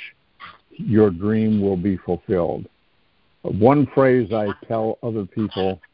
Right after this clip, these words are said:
and I know it is true for myself, when God gives you a vision, I call it a dream, when God gives you a vision, he also provides provision.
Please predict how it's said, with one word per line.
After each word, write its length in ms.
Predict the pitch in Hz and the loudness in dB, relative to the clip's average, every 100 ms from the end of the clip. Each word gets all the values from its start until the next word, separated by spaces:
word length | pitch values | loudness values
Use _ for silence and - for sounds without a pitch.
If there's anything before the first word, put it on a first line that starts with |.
| - _ | -20 _
and 160 | 98 98 | -4 0
I 120 | 101 | 2
know 280 | 104 113 113 | 4 4 4
it 80 | |
is 140 | 104 98 - - | 2 -4 -10 -8
true 300 | - 127 101 - | 0 2 2 -4
for 100 | 95 | -8
myself, 640 | 95 90 87 - 101 69 113 _ _ _ _ _ _ _ _ - | -6 -6 -6 0 0 0 -8 _ _ _ _ _ _ _ _ 2
when 320 | 107 107 90 | 4 4 4
God 520 | 120 139 170 170 123 | 2 4 2 -2 -4
gives 300 | 127 147 113 | -4 -4 -4
you 240 | 123 139 135 | -6 -4 -4
a 40 | |
vision, 840 | 113 90 98 139 117 90 85 90 - - - - - - _ _ _ _ _ _ _ _ - | -6 -8 0 2 2 -4 -14 -16 -12 -12 -10 -6 -6 -6 _ _ _ _ _ _ _ _ -6
I 200 | 107 107 | -4 -2
call 340 | - 98 92 | -2 -4 -4
it 60 | 87 | -6
a 80 | 85 | -8
dream, 380 | 92 95 90 90 _ | -8 -8 -8 -12 _
when 260 | 107 110 95 | 0 2 4
God 360 | 127 156 160 120 | 2 2 0 -2
gives 280 | 147 123 | -2 -2
you 160 | 117 113 | -2 -2
a 80 | 101 | -2
vision, 640 | 92 127 104 95 92 90 - _ _ _ _ 113 | -2 -2 -2 -4 -8 -10 -16 _ _ _ _ -4
he 160 | 107 | -4
also 560 | - 127 147 - 131 110 | 0 2 0 0 0 0
provides 840 | - 98 87 95 95 98 98 90 - - _ - - - | -2 -4 0 0 2 0 -2 -6 -12 -20 _ -16 -14 -16
provision. 1040 | - 143 127 107 87 92 85 90 87 - | 0 4 4 2 -2 -4 -4 -8 -10 -12